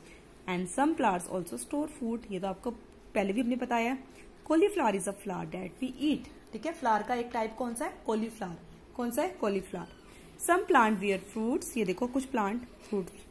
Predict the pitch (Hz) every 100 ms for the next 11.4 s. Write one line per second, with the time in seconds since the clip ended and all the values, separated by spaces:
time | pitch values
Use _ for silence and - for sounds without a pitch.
0 | - 240 247 - 269 277 - 262 262 277
1 | 320 - - - - - 202 214 214 -
2 | 214 190 180 - 202 233 247 240 269 254
3 | - 247 262 - - - - 185 175 -
4 | 180 - 247 262 277 - 214 185 170 190
5 | 226 247 240 185 190 180 185 196 220 -
6 | - 202 180 175 214 254 - - 190 196
7 | 180 208 - - 262 294 294 330 302 254
8 | - - - - - - - 233 269 294
9 | 311 392 508 - - - - - - 294
10 | 349 311 262 233 233 226 208 196 214 262
11 | 233 185 -